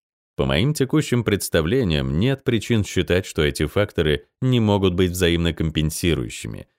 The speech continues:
Если моё мнение изменится, я обязательно сообщу об этом.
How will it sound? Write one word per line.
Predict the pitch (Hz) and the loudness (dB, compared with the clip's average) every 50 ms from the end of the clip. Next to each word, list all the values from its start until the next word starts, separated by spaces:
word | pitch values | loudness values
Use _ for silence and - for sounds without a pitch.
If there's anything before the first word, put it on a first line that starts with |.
| _ _ _ _ _ _ - | _ _ _ _ _ _ -6
Если | - 73 71 78 85 - 92 87 | -2 0 0 0 0 0 0 0
моё | 80 71 71 78 92 | 2 2 2 2 0
мнение | 87 78 76 90 92 85 80 78 - - | 0 0 0 0 0 0 -2 -2 -2 -4
изменится, | 107 92 80 73 69 73 78 85 101 104 - - 76 65 - - _ _ - | -4 -4 -2 -2 -2 0 0 0 -2 -2 -2 -2 -2 -2 -4 -6 _ _ -8
я | 127 131 131 | -4 -2 0
обязательно | 117 101 92 82 73 78 82 78 - 80 76 76 76 | 2 2 2 2 2 2 0 0 0 0 0 0 0
сообщу | - - 82 76 73 - - - 104 | 0 0 0 0 -2 -2 -2 0 0
об | 85 69 58 | 0 0 -2
этом. | 53 - - - - - | -4 -10 -12 -14 -18 -20